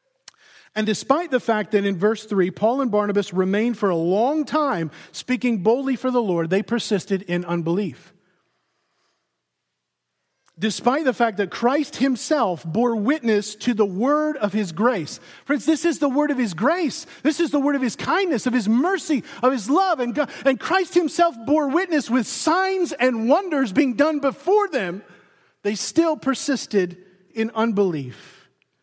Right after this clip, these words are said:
Surely you cannot deny the evident work of God to, that he is doing in their, their, their midst before their eyes to support these claims. Christ himself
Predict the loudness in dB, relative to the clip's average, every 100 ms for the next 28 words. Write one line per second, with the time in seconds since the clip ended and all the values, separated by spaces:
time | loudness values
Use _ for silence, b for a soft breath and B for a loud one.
0 | _ _ -12 -2 0 2 2 0 0 0
1 | 2 0 0 0 2 2 0 0 0 0
2 | 0 2 0 2 -2 2 2 0 0 -2
3 | -2 B B 0 2 2 2 0 0 0
4 | 0 2 0 -2 B B 0 0 2 0
5 | 2 2 0 -2 -2 2 2 2 0 0
6 | -2 -2 -2 -2 0 0 2 -2 0 0
7 | 0 -2 -4 -2 0 0 0 0 0 0
8 | 2 0